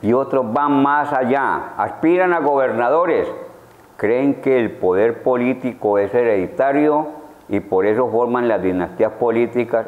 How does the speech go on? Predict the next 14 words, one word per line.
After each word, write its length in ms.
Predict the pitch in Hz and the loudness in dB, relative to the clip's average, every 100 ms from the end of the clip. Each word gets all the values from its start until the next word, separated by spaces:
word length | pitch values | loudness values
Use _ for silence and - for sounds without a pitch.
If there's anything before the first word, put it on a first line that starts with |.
| - | -2
así, 720 | 80 - 98 151 143 80 - - - - - - | -4 -2 -2 0 0 -4 -10 -20 -20 -20 -20 -10
como 300 | - 92 92 | -6 -2 0
la 120 | 87 | 0
de 140 | 85 76 | 0 0
los 200 | 76 80 | -2 -2
López, 760 | 90 113 127 - 113 113 110 107 - - - | 0 2 0 -2 -2 -2 -4 -10 -20 -18 -4
los 260 | 90 80 | -2 -2
Gómez, 680 | 78 87 117 117 110 104 104 - | -2 0 0 0 -2 -4 -8 -6
los 200 | 87 85 | -4 -4
Pastrana 880 | - 82 78 - 101 107 107 98 101 - - - - - | -4 -6 -6 -4 -2 0 -2 -4 -6 -12 -20 -20 -20 -6
o 140 | 87 87 | -2 0
los 260 | 82 80 | 0 -2
Rojas, 540 | 82 101 104 95 82 - - - - | 0 0 0 -4 -8 -10 -18 -20 -12
incluso 600 | 113 110 139 151 127 87 | -8 -4 -2 -2 0 -4